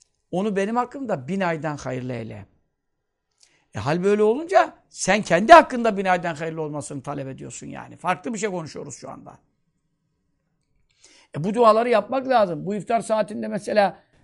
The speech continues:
e, tam iftara yakın bir iki dakika kala bu duaya başlasan,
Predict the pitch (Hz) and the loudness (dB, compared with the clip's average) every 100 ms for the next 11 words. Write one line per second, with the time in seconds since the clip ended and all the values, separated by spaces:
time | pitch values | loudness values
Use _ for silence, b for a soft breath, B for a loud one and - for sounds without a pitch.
0 | - 185 - 233 233 185 220 220 220 196 | -10 -6 2 2 2 0 2 6 6 4
1 | 214 190 208 196 214 202 214 190 202 202 | 0 -4 -4 -4 -4 -2 -4 0 2 4
2 | 170 b b b 240 233 226 214 220 208 | 2 b b b -2 0 2 2 4 2
3 | - 202 208 202 170 | 2 -2 0 -2 -2